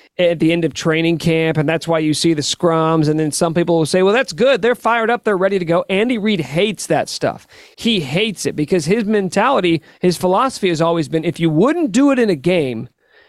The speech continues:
then you better not do it in practice, because in a game, it will cost us. And I'm not gonna put up with that.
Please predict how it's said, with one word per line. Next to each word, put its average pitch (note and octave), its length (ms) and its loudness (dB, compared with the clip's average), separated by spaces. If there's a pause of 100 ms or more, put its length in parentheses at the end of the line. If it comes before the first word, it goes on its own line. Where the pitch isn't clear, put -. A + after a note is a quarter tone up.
(120)
then G3 120 2
you G#3 120 0
better C#4+ 240 0
not C#4 200 0
do A3 200 4
it G3+ 80 4
in D#3+ 100 0
practice, C#3+ 580 -4
because F#3+ 300 0
in G#3+ 140 0
a F#3 80 0
game, A3 560 0 (500)
it A#3 160 -2
will G3+ 160 0
cost - 560 -4
us. - 400 -6 (280)
And F#3 120 0
I'm B3 160 0
not A3+ 160 0
gonna G3 180 0
put F#3+ 220 -2
up B3 160 -2
with F3 140 0
that. A#2 260 -4